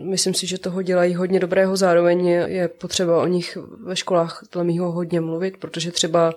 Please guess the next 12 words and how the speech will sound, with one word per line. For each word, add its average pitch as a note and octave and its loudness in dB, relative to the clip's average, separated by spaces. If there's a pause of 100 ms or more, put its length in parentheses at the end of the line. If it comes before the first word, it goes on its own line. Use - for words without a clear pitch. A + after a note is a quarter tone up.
(200)
TikTok, F#3+ 2
který E3 4
je E3 6
až E3 0 (120)
pětadevadesát E3 2
procent E3+ -2
algoritmicky E3 0
doporučovaný E3+ 0
obsah, - -2 (120)
tak - -6
samozřejmě, E3 4
eh, - -2